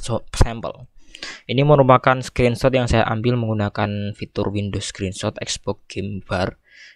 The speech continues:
Nah, ini resolusinya adalah Full H D. Ketika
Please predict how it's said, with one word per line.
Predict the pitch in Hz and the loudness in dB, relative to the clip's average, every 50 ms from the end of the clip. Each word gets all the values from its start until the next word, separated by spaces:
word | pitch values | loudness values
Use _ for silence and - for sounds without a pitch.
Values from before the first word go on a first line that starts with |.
| _ _ | _ _
Nah, | - 98 92 | -8 -6 -2
ini | 92 104 120 135 139 131 117 | 0 0 2 2 2 4 4
resolusinya | 120 110 - 123 117 113 - 127 135 135 - | 4 4 2 2 0 0 0 2 2 2 4
adalah | 107 98 110 117 113 | 4 4 4 2 2
Full | - - 110 | 0 -2 -2
H | - - - - - | -2 -2 -4 -6 -4
D. | - 110 101 92 104 - _ _ _ _ _ _ _ _ _ _ _ | -2 -2 -2 -2 -4 -10 _ _ _ _ _ _ _ _ _ _ _
Ketika | - 113 - 98 - 107 101 101 | -14 -10 -6 -2 0 0 2 0